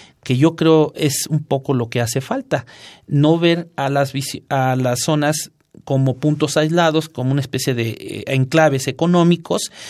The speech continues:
sino verdaderamente, incluso lo reconoce el Banco Mundial y el proco-, el propio Banco Interamericano de Desarrollo,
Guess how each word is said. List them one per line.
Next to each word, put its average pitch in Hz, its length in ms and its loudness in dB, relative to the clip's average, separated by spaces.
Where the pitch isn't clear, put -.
sino 156 320 4
verdaderamente, 175 760 2
incluso 160 340 0
lo 160 100 -2
reconoce 139 520 0
el 127 80 0
Banco 139 260 -2
Mundial 156 320 4
y 165 80 -2
el 120 100 -2
proco-, 131 440 -4
el 123 100 -4
propio 139 300 -2
Banco 131 240 -2
Interamericano 120 640 -2
de 120 80 -2
Desarrollo, 135 560 0